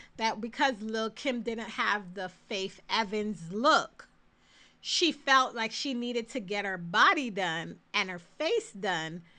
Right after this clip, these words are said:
to appease to the image that Lil Kim is, a sex symbol.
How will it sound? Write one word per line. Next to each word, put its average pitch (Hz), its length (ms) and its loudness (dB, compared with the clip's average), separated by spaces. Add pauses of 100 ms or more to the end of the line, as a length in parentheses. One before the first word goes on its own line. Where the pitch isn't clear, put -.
(380)
to 233 420 2 (120)
appease 277 760 -4
to - 200 -6
the 220 280 -6
image 220 580 -4
that 190 340 -2
Lil 196 360 -6
Kim 196 340 -6 (220)
is, 190 380 0
a 196 100 -6 (180)
sex - 300 0 (120)
symbol. 262 480 0